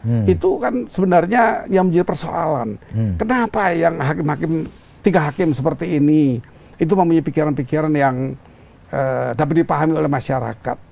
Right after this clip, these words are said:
Speaker 2: di dalam dissentingnya?
Speaker 1: Hmm.
Speaker 2: Ini tinggi, tiga banding lima ini, kan cuma hakimnya cuma delapan
Speaker 1: Delapan,
Speaker 2: ini.
Speaker 1: ya.
Speaker 2: Ya.
Speaker 1: Ya.
Speaker 2: Jadi cuma tinggi, hanya beda satu suara saja sehingga ini bisa seimbang.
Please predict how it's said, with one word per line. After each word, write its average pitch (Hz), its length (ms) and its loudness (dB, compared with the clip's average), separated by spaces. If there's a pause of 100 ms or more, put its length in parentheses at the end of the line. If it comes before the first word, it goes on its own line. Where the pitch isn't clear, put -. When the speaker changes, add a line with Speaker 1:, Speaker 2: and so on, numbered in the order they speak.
(140)
Speaker 2:
di 147 240 4
dalam 135 320 4
dissentingnya? 120 640 0 (480)
Speaker 1:
Hmm. 113 80 2
Speaker 2:
Ini 262 320 6 (400)
tinggi, 254 400 6
tiga 175 320 6
banding 147 1040 2
lima 214 480 4
ini, 139 160 2
kan 151 160 0
cuma 156 240 2
hakimnya 185 320 2 (160)
cuma 165 160 0
delapan 165 400 6
Speaker 1:
Delapan, 135 400 6
Speaker 2:
ini. 117 80 4
Speaker 1:
ya. 113 80 4
Speaker 2:
Ya. 117 220 2 (260)
Speaker 1:
Ya. 104 160 -4
Speaker 2:
Jadi 196 160 6
cuma 202 240 6
tinggi, 180 320 4 (160)
hanya 180 160 6
beda 180 240 4
satu 208 400 -2
suara 151 400 0
saja 139 320 -2
sehingga 147 400 0
ini 165 240 0
bisa 139 160 -2
seimbang. 120 640 -2